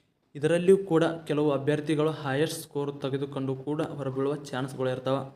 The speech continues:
ಯಾಕಂದ್ರೆ ಒಂದೇ ವರ್ಗದ ಜನರು ನೀವು ಹಾಕಿದ ಜಿಲ್ಲೆ ಅಂದ್ರೆ ಬೆಂಗಳೂರು ಜಿಲ್ಲೆಗೆ ನೀವು ಹಾಕಿದ್ರೆ ಅವರು ಹಾಕಿದ್ರೆ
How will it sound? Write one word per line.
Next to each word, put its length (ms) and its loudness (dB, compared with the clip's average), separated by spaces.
ಯಾಕಂದ್ರೆ 380 -2
ಒಂದೇ 320 -2
ವರ್ಗದ 400 -2
ಜನರು 680 -4
ನೀವು 200 -4
ಹಾಕಿದ 420 -2
ಜಿಲ್ಲೆ 280 0
ಅಂದ್ರೆ 220 2
ಬೆಂಗಳೂರು 540 0
ಜಿಲ್ಲೆಗೆ 340 0
ನೀವು 200 2
ಹಾಕಿದ್ರೆ 320 0
ಅವರು 200 2
ಹಾಕಿದ್ರೆ 380 -2